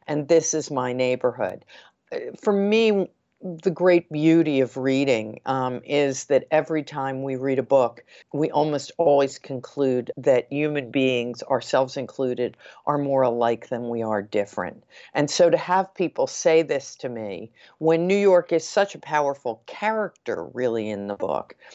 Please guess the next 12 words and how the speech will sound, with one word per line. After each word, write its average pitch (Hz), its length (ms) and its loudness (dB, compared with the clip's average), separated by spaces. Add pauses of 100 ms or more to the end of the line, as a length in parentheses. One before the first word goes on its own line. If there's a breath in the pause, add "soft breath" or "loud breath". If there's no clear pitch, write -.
(260 loud breath)
um, 147 380 0 (100)
was 170 220 2
pretty 147 320 -2
exciting. 135 680 0 (520 soft breath)
But - 260 2
I 233 160 2
think 220 320 -6
in 165 120 -6 (100)
every 180 320 -2
novel 156 420 0
I've 131 300 0
written, 135 500 -4